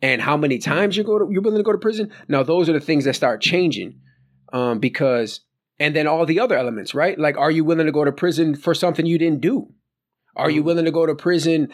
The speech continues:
Speaker 1: Are you willing to go to prison, um,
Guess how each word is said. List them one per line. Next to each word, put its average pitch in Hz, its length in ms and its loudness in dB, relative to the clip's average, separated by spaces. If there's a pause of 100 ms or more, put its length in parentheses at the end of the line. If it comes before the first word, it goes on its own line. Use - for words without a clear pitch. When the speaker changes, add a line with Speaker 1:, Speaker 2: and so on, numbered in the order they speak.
(140)
Speaker 1:
Are 156 140 0
you 170 140 0
willing 180 280 2
to 165 60 0
go 165 160 2
to 151 80 -2
prison, 151 680 -2 (280)
um, 143 520 -2